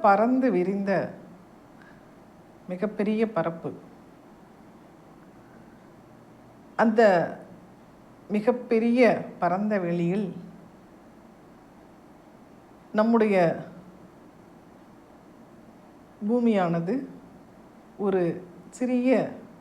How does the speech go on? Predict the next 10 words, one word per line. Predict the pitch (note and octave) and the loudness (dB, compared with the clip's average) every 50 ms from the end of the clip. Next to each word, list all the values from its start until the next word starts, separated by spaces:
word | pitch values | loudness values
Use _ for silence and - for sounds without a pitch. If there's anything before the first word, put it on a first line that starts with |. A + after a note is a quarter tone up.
| - - F3+ | -16 -14 -10
மிகச்சிறிய | F#3 G3 G3+ G3 - G#3 G3+ G#3 G#3+ A3 A3+ G3+ E3+ - - - - | -8 -8 -8 -8 -8 -8 -6 -4 -2 -2 0 0 -2 -4 -6 -10 -8
கடுகின் | - F3 F3+ F#3+ F#3 G3 F3+ E3+ E3 | -6 -6 -4 -6 -6 -6 -6 -4 -4
அளவை | D#3+ F3 F3+ F3+ E3 E3 E3+ - | -4 -4 -4 -4 -6 -8 -10 -10
போன்றது. | D#3+ D#3 D#3 D3 D3 - - - - - - - - - - - - - - - - - - - - - - - - - - - - - - - - - - - - - - - - - - - - - - | -10 -10 -10 -10 -12 -12 -14 -18 -20 -20 -20 -20 -20 -20 -20 -20 -20 -20 -20 -20 -20 -20 -20 -20 -20 -20 -20 -20 -20 -20 -20 -20 -20 -20 -20 -20 -20 -20 -20 -20 -20 -20 -20 -20 -20 -20 -20 -20 -20 -6 0
பல்லாயிரக்கணக்கான, | G#3 G3+ G3+ A3+ B3 B3+ B3 A#3 A3+ G3+ G3 G3 - G3+ F#3 F3+ F3+ F3+ F#3+ G3 G#3 G#3+ G#3 F3+ D#3 D3+ D#3+ - - - - | 2 2 4 4 4 4 4 4 4 2 0 -2 -4 -6 -6 -6 -6 -4 -2 -2 -2 -2 -2 -4 -4 -6 -8 -12 -16 -12 -10
கோடிக்கணக்கான | F#3 F#3 F#3 F3+ F3+ F3+ E3 D#3+ D#3 - F3 F3 F#3 G3+ G3 F3 F3+ - D#3+ - - - - - - - - - - - - - - - - - - - - - - - - - | -6 -6 -6 -6 -6 -6 -6 -6 -4 -4 -2 -2 -2 -2 -4 -6 -6 -8 -12 -16 -20 -20 -20 -20 -20 -20 -20 -20 -20 -20 -20 -20 -20 -20 -20 -20 -20 -20 -20 -20 -20 -20 -14 -8
கோள்களில் | F#3+ F#3 F#3 F#3 F3+ E3+ D#3+ F3 A3 A#3+ - - - - - - - - - - - - - - - - - - - - - - - - - - - - - - - - - - - - - - - - - - A3+ A3+ | -6 -4 -4 -2 -2 -4 -4 -4 -6 -8 -10 -14 -18 -20 -20 -20 -20 -20 -20 -20 -20 -20 -20 -20 -20 -20 -20 -20 -20 -20 -20 -20 -20 -20 -20 -20 -20 -20 -20 -20 -20 -20 -20 -20 -20 -20 -20 -20 -20 -20 -8 -2 0 2
இந்த | A3+ A3+ A3 G#3+ G3 F3 E3 G3 A3 | 2 4 4 4 4 4 2 2 0
நீலக்கோளானது | A3+ B3 B3 B3+ A#3+ B3 - G3 F3+ F3+ F3 D#3+ D#3 D#3+ E3 D#3+ E3+ A3 C#4 - - - - - - - - - - - - - - - - - - - - - - - - - - G3 G3 | 0 2 2 2 0 0 -2 -2 -2 0 0 0 -2 -2 -4 -6 -6 -6 -8 -10 -12 -18 -20 -20 -20 -20 -20 -20 -20 -20 -20 -20 -20 -20 -20 -20 -20 -20 -20 -20 -20 -20 -20 -14 -8 -6 -6
மிகச்சிறிய | G3 - C4+ C4 - - A#3 G#3 A3 A3+ A3+ B3 G#3+ F3 | -4 -4 -4 -4 -4 -6 -6 -4 -2 -2 0 0 0 0